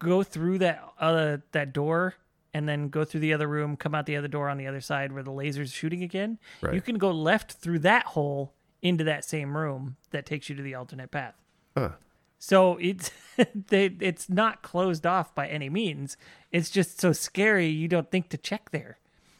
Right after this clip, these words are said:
Speaker 2: That's, that's wild. And, you know, you, <laughs> you're not forced to find all that stuff,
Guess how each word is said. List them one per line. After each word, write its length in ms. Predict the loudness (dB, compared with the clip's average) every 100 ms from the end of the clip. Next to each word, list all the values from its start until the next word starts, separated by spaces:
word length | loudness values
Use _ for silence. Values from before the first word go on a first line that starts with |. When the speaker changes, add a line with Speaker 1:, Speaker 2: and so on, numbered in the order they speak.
| _ -20 _
Speaker 2:
That's, 320 | -2 -2 -4 -8
that's 220 | -8 -6 -2
wild. 320 | -2 -2 -6 -12 -20 -2
And, 260 | 2 2 2
you 80 | 2
know, 120 | 2
you, 220 | 0 -2 -4 -14 _
<laughs> 320 | -12 _ _ 0
you're 140 | 2
not 180 | 2 0
forced 320 | 0 0 0
to 80 | -2
find 240 | 0 2
all 80 | 2
that 120 | 0 -2
stuff, 400 | -2 -4 -8